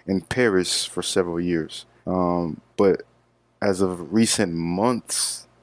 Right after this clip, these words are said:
the bed bugs have been getting worse in the city of Paris. So there's been reports of bed bugs in the hotels, hostels, B and Bs,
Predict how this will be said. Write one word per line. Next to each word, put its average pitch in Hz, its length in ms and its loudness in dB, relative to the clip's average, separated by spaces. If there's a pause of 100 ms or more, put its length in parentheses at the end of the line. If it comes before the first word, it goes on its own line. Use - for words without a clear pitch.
(340)
the 82 80 -8
bed 90 300 0
bugs 95 300 2
have 90 160 -2
been 90 160 0
getting 87 360 0
worse 107 600 2 (180)
in 90 120 -2
the 87 80 0
city 87 280 2
of 80 120 -4
Paris. - 520 -4 (680)
So 98 380 2
there's 107 240 4
been 104 160 2
reports 98 540 0
of 82 100 -4
bed 92 240 2
bugs 98 240 2
in 95 140 2
the 90 80 0
hotels, 101 840 2
hostels, 98 720 -2
B 101 180 -2
and 95 120 0
Bs, 101 520 -4